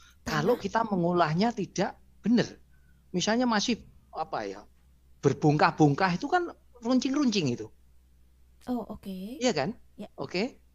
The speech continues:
Speaker 2: Jadi kalau membuat bedengan, itu sebelum tutup plastik,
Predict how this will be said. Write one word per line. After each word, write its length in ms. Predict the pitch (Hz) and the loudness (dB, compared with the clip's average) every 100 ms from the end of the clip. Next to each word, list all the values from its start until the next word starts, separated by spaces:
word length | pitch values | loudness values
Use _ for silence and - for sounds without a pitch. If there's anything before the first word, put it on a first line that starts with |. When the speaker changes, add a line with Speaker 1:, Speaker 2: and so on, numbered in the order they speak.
| _ | _
Speaker 2:
Jadi 220 | - 214 | 2 2
kalau 220 | 302 294 | 0 0
membuat 400 | 233 240 160 170 | 2 2 4 2
bedengan, 680 | - 147 135 120 107 92 110 190 - _ _ _ - | 4 2 2 -2 -4 -10 -12 -16 -20 _ _ _ -16
itu 260 | 220 220 320 | -8 0 0
sebelum 480 | - 240 165 175 | 2 2 6 6
tutup 280 | 180 185 196 | 6 2 2
plastik, 600 | 196 127 - - 131 185 | 2 0 -2 0 0 0